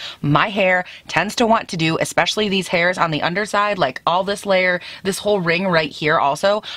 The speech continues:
Everything wants to just stick straight out, and it's like, "No, girl, we are not on the cover of Vogue editorial over here, like, having people style us." That look is not in when you're just sitting in the office. You look crazy. And so we're trying to correct that and just go in and do this. Now,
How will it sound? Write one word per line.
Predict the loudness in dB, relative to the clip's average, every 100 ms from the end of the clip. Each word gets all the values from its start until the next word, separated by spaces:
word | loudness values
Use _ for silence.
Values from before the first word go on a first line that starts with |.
| -2
Everything | 0 2 0 0
wants | 0 0
to | -2
just | -4
stick | -2 -2 0
straight | 0 2
out, | 2 2
and | 0 0
it's | 0
like, | -2 0
"No, | 0 0
girl, | 2 0 0
we | 2
are | 2
not | 2 0
on | -2
the |
cover | 0 2 2
of | 0
Vogue | 0 0
editorial | 0 -2 0 0 0
over | 0 -2
here, | 0 0 0 -2 -8 -2
like, | -2
having | 2 0 0
people | -4 -4
style | -2 0 2 2
us." | 0
That | 0 -2 -2
look | -4 -2
is | -2 2
not | 2 2
in | -2 -2
when | -2 -2
you're | -2
just | -4
sitting | -2 0
in | 2
the | 2
office. | 0 -4 -6
You | -2
look | -2 -4 -10 -12
crazy. | -6 -6 -4 -4 -6 -4
And | 0 2
so | 2
we're | 2
trying | 0 0 0
to | -2
correct | -2 -2 -2 -2
that | 0 -2
and | -2 -4
just | -2 -2
go | 0
in | 2 0 0
and | -2
do | 0 0
this. | 0 0
Now, | -2